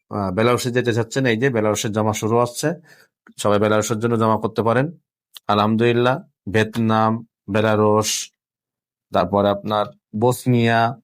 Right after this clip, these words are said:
ভিয়েতনাম, বেলারুশ, বসনিয়া, এরপরে রাশিয়া,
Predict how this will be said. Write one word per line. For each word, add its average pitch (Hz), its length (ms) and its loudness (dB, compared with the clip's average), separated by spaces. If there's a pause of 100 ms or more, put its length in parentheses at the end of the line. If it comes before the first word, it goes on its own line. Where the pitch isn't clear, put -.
(1400)
ভিয়েতনাম, 117 600 0
বেলারুশ, 107 500 2
বসনিয়া, 110 760 -2 (1200)
এরপরে 104 460 2
রাশিয়া, 117 640 0